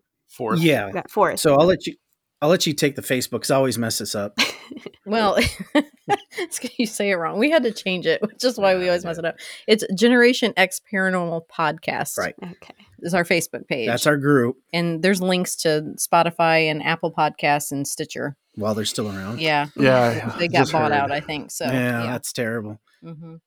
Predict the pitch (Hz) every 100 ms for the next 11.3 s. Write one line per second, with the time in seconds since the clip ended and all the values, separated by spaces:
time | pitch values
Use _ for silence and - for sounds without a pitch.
0 | - 143 151 151 147 143 139 139 156 151
1 | 147 - 151 139 - 156 143 - - 143
2 | 143 143 143 147 135 143 - 143 127 165
3 | - _ _ _ _ _ _ - 117 117
4 | 117 131 151 143 151 156 147 143 139 131
5 | - 160 190 180 - 113 107 - - 117
6 | 123 120 - - 110 107 107 101 98 -
7 | 107 110 127 110 139 123 131 123 120 123
8 | 123 120 123 127 123 120 120 123 123 113
9 | - 127 120 117 120 131 127 104 - _
10 | - - - 120 135 131 123 127 123 -
11 | 127 - 107